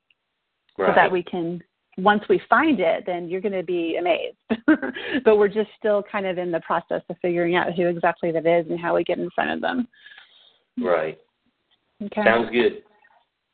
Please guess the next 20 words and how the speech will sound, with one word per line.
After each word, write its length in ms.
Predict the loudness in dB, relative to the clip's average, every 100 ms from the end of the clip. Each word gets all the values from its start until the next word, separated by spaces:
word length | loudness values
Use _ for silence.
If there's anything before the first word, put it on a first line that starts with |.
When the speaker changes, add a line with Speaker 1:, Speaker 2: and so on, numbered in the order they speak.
| _ _
Speaker 1:
Awesome. 400 | 2 2 0 -8 -10 -16 -20 -20 _
And 100 | 4
then 120 | 4 2
in 160 | -4
the 80 | -4
meantime, 720 | -2 -2 -2 -2 -2 -2 -6 -6
and, 420 | -2 -2 -2 -8 -12 -18 -20 _ _
uh, 60 | -8 -6 2
again, 280 | 4 4
I'll 140 | 4 0
send 100 | -2 -2
you 60 |
your 160 | 0 0
notes, 320 | -2 -4 -6 -6
but 100 | -4
in 120 | -2
the 80 | -2
meantime, 580 | 0 -2 0 0 0 -2
really 320 | 0 0 0
think 180 | -2 -4